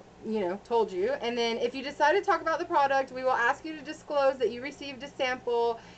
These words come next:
And their website disclosure information is clout dot com slash perks slash disclosure. And I'll put all that information in the below link 'cause I want you guys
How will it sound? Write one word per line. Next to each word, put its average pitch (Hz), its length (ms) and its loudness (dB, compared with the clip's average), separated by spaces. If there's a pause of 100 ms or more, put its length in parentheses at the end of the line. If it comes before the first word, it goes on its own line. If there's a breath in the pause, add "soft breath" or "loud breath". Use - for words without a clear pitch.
(140 loud breath)
And 240 120 2
their 254 140 4
website 269 920 4
disclosure 262 600 2
information 262 560 -4
is 214 240 -2 (360 loud breath)
clout 262 540 6
dot 285 300 6
com 262 400 2
slash 220 520 2 (120)
perks - 720 2 (320)
slash 226 720 4
disclosure. 226 1160 0
And 214 120 4
I'll 233 100 4
put 262 220 0
all 220 220 10
that 311 180 4
information 311 500 -2
in 247 80 -8
the 220 60 -6
below 226 540 2
link 247 460 -2
'cause 208 140 -6
I 208 80 4
want 220 240 -2
you 247 80 -12
guys 240 320 0